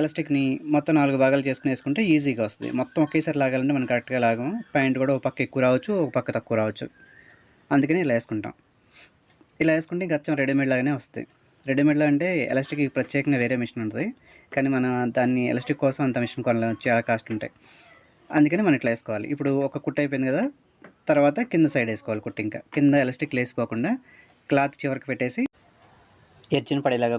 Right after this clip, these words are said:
కుట్టు ఎలాస్టిక్కి, ఆ క్లాత్కి అలా వేసుకుంటూ రావాలి. ఇప్పుడు కూడా వేసేటప్పుడు ఇప్పుడు నేను చూపిస్తున్న విధంగా లాగి పట్టుకుని వేసుకోవాలి. లాగకుండా వేస్తే ఆ ఎలాస్టిక్ తర్వాత సాగదు అనమాట, మనకు కావాల్సినట్టు సాగదు. అందుకని ముందుగానే మనం లాగి పట్టి వేసుకోవాలి కుట్టు.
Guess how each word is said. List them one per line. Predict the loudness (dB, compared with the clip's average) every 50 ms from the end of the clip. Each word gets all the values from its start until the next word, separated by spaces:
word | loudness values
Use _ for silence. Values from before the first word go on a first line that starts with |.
| -4
కుట్టు | -4 -2 0 0 0
ఎలాస్టిక్కి, | 0 -2 -4 -10 -12 -12 -10 -6 -4 -4 -4 -4 -6 _ -8
ఆ | -2 0
క్లాత్కి | 2 2 2 0 -4 -10 -12 -12 -12 _ _ _ _ _ _ _ _ 0
అలా | 2 2 2
వేసుకుంటూ | 2 0 -2 -2 0 2 2
రావాలి. | 2 2 0 -2 -6 -4
ఇప్పుడు | -2 0 0 2
కూడా | 2 2
వేసేటప్పుడు | 0 0 0 -2 -2 -2 -2 -4 -2
ఇప్పుడు | -2 0 0
నేను | 0 2 0
చూపిస్తున్న | 0 0 0 0 -2 0
విధంగా | 2 4 4 4
లాగి | 4 2 0 -4
పట్టుకుని | -8 -6 -4 -4 -4 -4
వేసుకోవాలి. | -4 -4 -4 -4 -4 -2 0 2 2
లాగకుండా | 2 2 -2 -4 0 0 0 0
వేస్తే | -2 -4 -4 -4 -2 -2 -2 -2 -4 -8 -4 0 2
ఆ | 4 6 6 4 4
ఎలాస్టిక్ | 2 -2 -4 -6 -6 -4 -2 0
తర్వాత | 0 0 0 0 2
సాగదు | 2 2 2 -2
అనమాట, | -4 -6 -6 -6 -4
మనకు | 0 2 2
కావాల్సినట్టు | 2 2 0 -4 -10 -4 -2 0
సాగదు. | 0 0 -2 -6 -10 -12 _ _ _ -20 -20 -20 _ _ _ _ -2 -2
అందుకని | 0 2 2 4 4 4
ముందుగానే | 4 4 4 4 4 2 2
మనం | 0 -2 -4 -6 -2 0 2
లాగి | 2 2 2 -2 -6
పట్టి | -6 -4 -4
వేసుకోవాలి | -4 -4 -2 -2 -2 -2 -4 -8
కుట్టు. | -12 -14 -16